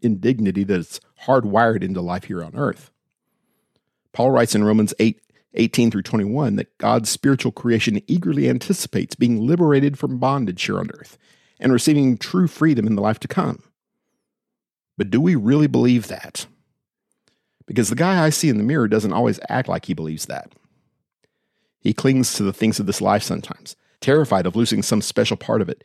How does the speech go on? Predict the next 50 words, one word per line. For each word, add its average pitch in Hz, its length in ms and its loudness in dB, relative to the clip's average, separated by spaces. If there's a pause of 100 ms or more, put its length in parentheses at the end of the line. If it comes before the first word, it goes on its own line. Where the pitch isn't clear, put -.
(140)
that 113 100 2
will 117 80 2
not 135 200 2
survive 139 280 0
the 127 60 -6
grave 151 240 2
anyway. 139 400 -2 (1500)
And 107 120 2
when 151 100 6
it 180 100 0
seems 190 200 2
like 131 120 0
it - 180 -6
might 131 180 0
have 123 180 0
to - 60 -8
be 120 80 4
one 117 220 2
or 113 140 2
the 113 120 0
other, 104 320 -4 (220)
he 180 100 -2
tries 165 240 2
to 104 80 -2
enter 131 180 2
into 113 160 -2
some 113 300 0
sort 117 220 0
of 95 140 -4
negotiation 107 720 2
with 95 140 -6
God 107 320 0
in 92 80 -8
the 90 60 -10
matter. 76 360 -16 (1400)
I - 60 -2
like 117 180 2
to 104 80 0
think 110 200 0
I'm 92 140 0
winning 104 260 2
more 101 140 2
of 92 60 0
those 95 180 0
battles 90 320 0
than 92 100 -2
I'm 90 120 0
losing 92 280 0
these 85 180 -12
days. - 360 -16